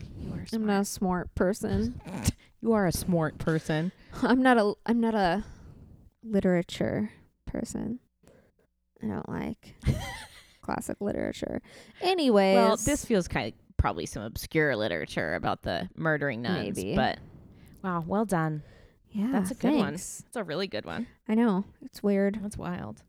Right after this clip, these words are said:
Speaker 2: Um, do you have a question for us?
Speaker 1: Okay, so
Speaker 2: Or
Speaker 1: you said you had three when we talked
Speaker 2: Okay,
Speaker 1: about things
Speaker 2: so
Speaker 1: this
Speaker 2: y-,
Speaker 1: evening.
Speaker 2: you want me to do the
Speaker 1: I'm
Speaker 2: other
Speaker 1: sorry.
Speaker 2: one?
Speaker 1: I'm sorry. I know I was
Speaker 2: That's
Speaker 1: supposed to look it
Speaker 2: okay.
Speaker 1: up.
Speaker 2: No, no, no, no, no.
Speaker 1: So we're moving to the part of our program called Detox, where we detox from all the horror we have just discussed,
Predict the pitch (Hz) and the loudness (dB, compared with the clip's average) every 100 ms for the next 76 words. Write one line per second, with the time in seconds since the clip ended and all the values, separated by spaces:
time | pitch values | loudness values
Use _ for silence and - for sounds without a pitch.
0 | _ _ _ _ _ _ _ - 220 214 | _ _ _ _ _ _ _ -4 2 4
1 | 202 196 202 233 - - _ _ _ _ | 4 2 0 -4 -10 -20 _ _ _ _
2 | _ _ _ - 226 233 - 202 - 254 | _ _ _ 0 2 2 2 0 0 -2
3 | 254 269 311 - - - - 226 247 - | 2 2 2 -2 -12 -8 -2 0 2 6
4 | 240 226 226 233 240 - 233 247 247 214 | 8 8 4 0 0 2 0 0 0 0
5 | - 226 240 202 - 214 196 185 185 196 | 0 2 2 0 0 0 0 -2 -4 2
6 | 214 247 202 202 208 233 208 202 180 208 | 4 6 6 4 6 8 8 6 4 6
7 | 214 208 185 190 196 202 208 175 180 185 | 8 6 4 2 2 4 6 6 8 6
8 | 160 156 - 190 - 165 165 170 170 170 | 6 0 -2 -4 0 0 2 2 2 4
9 | 294 311 - 247 170 104 - 269 285 294 | 4 4 6 6 6 2 -4 4 6 6
10 | 277 262 233 196 110 113 - - 247 262 | 6 6 6 4 2 -4 -6 2 4 6
11 | 285 320 320 294 208 196 190 - 151 156 | 4 4 2 0 0 2 2 2 0 0
12 | 156 - 160 143 135 - 135 - - - | -2 -4 -6 -4 -6 -4 -4 -4 -10 -14
13 | - 185 185 190 240 240 233 - - - | -6 -4 -2 -2 -2 -2 -2 -6 -8 -2
14 | 196 185 190 175 170 160 160 156 151 160 | 2 6 6 6 4 2 2 0 -2 -4
15 | - 185 - 294 311 - | -6 -8 0 2 2 -2